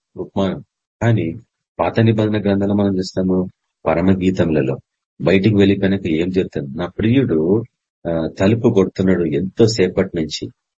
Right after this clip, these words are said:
శూన్యమిరాలు మంచం మీద మత్తుగా పండుకొనుంది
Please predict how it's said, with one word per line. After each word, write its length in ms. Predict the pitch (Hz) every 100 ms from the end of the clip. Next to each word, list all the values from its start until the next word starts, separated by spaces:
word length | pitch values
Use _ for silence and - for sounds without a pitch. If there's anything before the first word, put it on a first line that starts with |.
| _
శూన్యమిరాలు 1000 | - 117 120 113 95 78 69 71 87 120 - _ _ _
మంచం 300 | 92 104 120
మీద 240 | 113 95 85
మత్తుగా 640 | 87 87 87 - 117 113
పండుకొనుంది 640 | 101 101 101 104 92 78